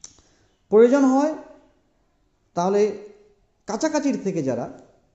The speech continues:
নিতে চান, দূরে আমি transportation করতে পারবো না, কাছাকাছির থেকে যারা নিতে চান, এখন আমার কিছু বাচ্চা available আছে সেলের মতো, বাকি সব ছোট, আপনারা নিয়ে যেতে পারেন। বা অনেকেই আমাকে phone করে থাকেন,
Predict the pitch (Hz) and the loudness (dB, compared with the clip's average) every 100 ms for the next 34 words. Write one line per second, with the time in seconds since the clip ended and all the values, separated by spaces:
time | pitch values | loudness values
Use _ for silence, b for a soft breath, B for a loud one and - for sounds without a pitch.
0 | - 165 208 226 147 127 170 220 214 196 | -6 -4 -2 -2 -4 -4 -2 0 -2 -4
1 | 180 - 196 185 190 160 151 139 117 131 | -4 -6 -8 -6 -8 -8 -8 -8 -8 -8
2 | 175 B B B - 147 185 196 196 196 | -10 B B B -10 -8 -8 -8 -10 -8
3 | 170 147 139 127 123 147 185 202 - - | -8 -6 -6 -6 -8 -8 -8 -10 -14 -20
4 | _ _ _ _ _ _ _ _ _ _ | _ _ _ _ _ _ _ _ _ _
5 | _ _ _ _ _ _ 143 147 170 165 | _ _ _ _ _ _ -10 -8 -6 -6
6 | 160 160 - _ _ _ - 190 180 156 | -6 -8 -16 _ _ _ -12 -6 -4 -4
7 | 156 165 147 147 147 147 147 147 127 135 | -4 -4 -4 -4 -4 -6 -8 -8 -6 -4
8 | 139 139 208 131 110 120 120 - 123 185 | -6 -8 -10 -10 -10 -10 -12 -12 -12 -12
9 | - - _ _ _ _ _ _ _ _ | -14 -20 _ _ _ _ _ _ _ _
10 | _ - 110 156 156 160 180 208 214 254 | _ -18 -10 -6 -4 -4 -4 -4 -4 -6
11 | 269 - _ _ _ _ _ 131 151 160 | -8 -16 _ _ _ _ _ -6 -4 -4
12 | 170 185 180 175 185 180 160 170 170 170 | -4 -4 -2 -4 -6 -6 -6 -6 -4 -6
13 | 170 180 208 | -6 -8 -10